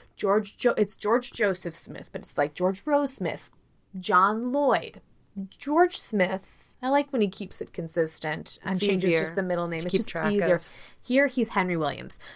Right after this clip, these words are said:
Speaker 1: So Henry Williams and Bessie Monday, they live in a rental house, and there's no tub in it. So what does he do? He rents a tub.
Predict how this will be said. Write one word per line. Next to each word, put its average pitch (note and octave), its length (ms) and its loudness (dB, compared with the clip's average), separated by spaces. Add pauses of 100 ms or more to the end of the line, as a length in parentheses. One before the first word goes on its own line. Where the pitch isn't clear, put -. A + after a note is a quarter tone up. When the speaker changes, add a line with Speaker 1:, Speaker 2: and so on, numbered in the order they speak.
Speaker 1:
So A#3 140 2
Henry D#4+ 260 6
Williams B3+ 340 0
and F#3 140 -2
Bessie F#3+ 300 2
Monday, E3+ 500 -2 (320)
they F#3 100 -2
live A#3+ 200 4
in C4 80 2
a A#3+ 60 -2
rental G3+ 340 -2
house, D#3+ 640 0
and C#4 160 0
there's D4 240 -2
no D#4 160 2
tub D#4 360 0
in D#3+ 80 0
it. - 140 -10 (300)
So - 180 0
what B3+ 180 0
does D#4 180 -4
he E4+ 120 0
do? E4+ 300 -4 (200)
He E4 220 0
rents B3 420 0
a C3+ 60 -2
tub. - 420 -6